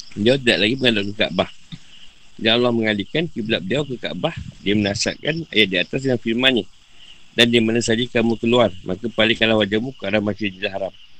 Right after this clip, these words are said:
Dan di mana saja kamu sekalian berada, maka palingkanlah wajahmu ke arahnya."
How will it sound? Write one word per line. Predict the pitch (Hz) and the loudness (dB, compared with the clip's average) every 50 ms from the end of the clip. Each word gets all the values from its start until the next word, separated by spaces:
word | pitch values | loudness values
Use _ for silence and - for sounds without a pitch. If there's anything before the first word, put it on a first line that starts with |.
| - - - - - - - - - - | -20 -20 -20 -20 -20 -20 -20 -20 -4 0
Dan | 110 107 107 | 2 2 4
di | 107 | 2
mana | 107 104 107 104 | 2 0 0 0
saja | 107 101 107 117 - | 0 0 0 -2 -2
kamu | - 110 110 110 107 | -2 -2 -2 -2 -2
sekalian | - - 101 101 101 104 104 101 | -2 -2 -2 -2 0 0 -2 0
berada, | 98 101 98 101 123 151 | 2 2 0 2 0 -2
maka | 151 123 107 - 110 | -2 -4 -4 -4 -6
palingkanlah | - - 101 98 101 98 - 101 101 101 98 | -4 -2 0 0 0 0 2 2 2 4 4
wajahmu | 101 95 92 101 101 117 139 135 | 2 2 2 0 0 0 -2 -4
ke | - 98 | -4 -4
arahnya." | 95 92 98 95 92 90 82 | -2 0 0 -2 -2 -4 -10